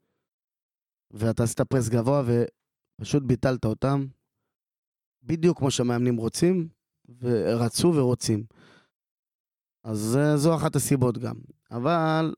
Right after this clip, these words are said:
אל תשכח, כל משחק הוא לגופו, נגד מכבי תל אביב גם, מכבי תל אביב, מכבי תל אביב שיחקה, אה, די פתוח עם מכבי חיפה גם. הפרס שלנו היה הרבה יותר גבוה ויותר חזק עם מכבי חיפה,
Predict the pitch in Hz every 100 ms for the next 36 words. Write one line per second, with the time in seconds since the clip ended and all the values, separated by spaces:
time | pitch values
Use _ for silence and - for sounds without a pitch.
0 | - 139 131 - 117 110 - _ _ _
1 | _ 175 170 139 160 151 135 127 120 123
2 | 123 139 135 - 139 131 123 123 127 120
3 | 127 117 131 117 120 120 - _ _ _
4 | _ _ _ _ - 120 139 135 135 127
5 | 127 123 - 110 - 131 120 _ _ _
6 | _ _ _ - 110 110 104 110 - _
7 | 110 127 135 120 135 131 110 117 113 117
8 | 117 117 120 110 117 131 135 131 _ _
9 | _ _ _ _ - 110 107 - 143 -
10 | - 123 127 151 131 110 - 120 131 127
11 | 123 131 - 123 123 117 139 131 117 -
12 | 120 107 113 117 117 - _ _ _ -
13 | 110 107 123 120 123 113 127 -